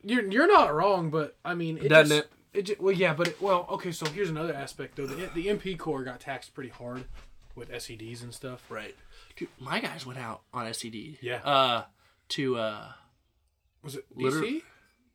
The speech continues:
Speaker 1: Were you guys
Speaker 2: No, we
Speaker 1: No.
Speaker 2: didn't, we didn't go D C. H H C did. So I'm eleven fortieth F S C.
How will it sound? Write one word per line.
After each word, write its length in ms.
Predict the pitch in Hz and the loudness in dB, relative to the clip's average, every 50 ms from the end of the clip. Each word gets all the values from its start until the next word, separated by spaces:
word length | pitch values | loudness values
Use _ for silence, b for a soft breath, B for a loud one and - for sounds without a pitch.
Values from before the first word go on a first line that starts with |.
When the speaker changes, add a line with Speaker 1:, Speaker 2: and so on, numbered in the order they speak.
| _ _ _ _ _ _ _ | _ _ _ _ _ _ _
Speaker 1:
Were 120 | - 160 175 | -8 -6 -4
you 120 | 214 254 285 | -4 -4 0
guys 80 | 139 | 2
Speaker 2:
No, 280 | 165 185 180 170 160 151 | 6 8 10 10 8 8
we 120 | 156 160 | 6 4
Speaker 1:
No. 60 | 165 160 | 2 2
Speaker 2:
didn't, 180 | 135 - - | -2 -4 -4
we 100 | 139 156 | -2 0
didn't 160 | 156 151 131 131 | 0 0 -2 -2
go 80 | 131 | -2
D 140 | 117 123 117 | -2 -4 -4
C. 200 | - - 120 - - | -6 -6 -8 -2 2
H 200 | 165 175 170 - | 2 2 2 0
H 200 | 139 120 - - | -6 -4 -6 -6
C 160 | - 123 113 | -6 -4 -6
did. 260 | 113 113 110 110 - _ _ _ _ _ _ _ _ _ _ | -6 -8 -10 -10 -14 _ _ _ _ _ _ _ _ _ _
So 220 | - - 147 139 - - | -4 -2 -2 -2 0 0
I'm 120 | 139 156 | 0 2
eleven 240 | 156 156 151 139 131 | 2 0 0 -2 -4
fortieth 380 | 113 - 139 135 135 127 127 - - | -4 0 2 2 2 2 0 -2 -6
F 160 | 117 117 - | -6 -4 -4
S 140 | 127 - - | -6 -6 -6
C. 220 | - 147 151 160 | -8 -8 -8 -10